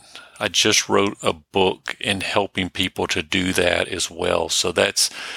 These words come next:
the blessing is seeing people, hearing people read that and going, "Wow, you know, I can do this. What you did's not that hard." And so that, that to me is, that's a,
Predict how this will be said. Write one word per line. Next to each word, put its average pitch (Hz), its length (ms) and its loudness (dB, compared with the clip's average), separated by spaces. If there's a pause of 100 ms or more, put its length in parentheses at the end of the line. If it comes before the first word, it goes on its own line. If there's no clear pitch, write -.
(260)
the 104 80 -2
blessing 110 560 4
is 92 100 2
seeing 104 340 2 (120)
people, 98 380 -2
hearing 98 320 0
people 95 320 -4
read 92 320 0
that 90 340 2 (360)
and 92 200 -2
going, 92 400 0 (420)
"Wow, 80 540 -2 (240)
you 123 160 -6
know, 98 140 4
I 104 80 4
can 101 200 0
do 90 180 0
this. 76 480 -4 (580)
What 110 220 -2
you 117 60 2
did's 107 260 0
not 98 180 0
that 95 160 0
hard." 87 360 0
And 85 140 -6
so 104 140 0
that, 113 400 0
that 107 340 -2
to - 80 -4
me 95 240 0
is, 85 260 -2 (1040)
that's 123 260 2
a, 95 120 -4